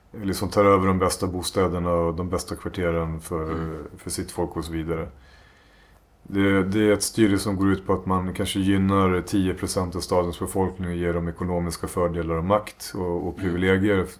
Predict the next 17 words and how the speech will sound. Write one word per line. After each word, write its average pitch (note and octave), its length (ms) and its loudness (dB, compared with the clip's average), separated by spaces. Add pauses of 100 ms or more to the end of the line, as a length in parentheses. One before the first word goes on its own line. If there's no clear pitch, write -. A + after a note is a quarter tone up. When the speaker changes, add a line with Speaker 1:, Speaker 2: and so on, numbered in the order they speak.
Speaker 1:
Och E2+ 360 -6
sen E2 520 -4 (1080)
så - 180 -6
liksom E2 340 -4
kastar - 380 -2
man F2 120 -2
ner E2+ 400 -2 (520)
de G2 120 -4
övriga F2 260 2
nittio F2 260 -4
procenten E2+ 500 -4
i E2 40 -4
ett D#2+ 100 -6
svart - 280 -4
hål. - 200 -10 (1700)
Det, G2+ 360 0
det, A2 520 6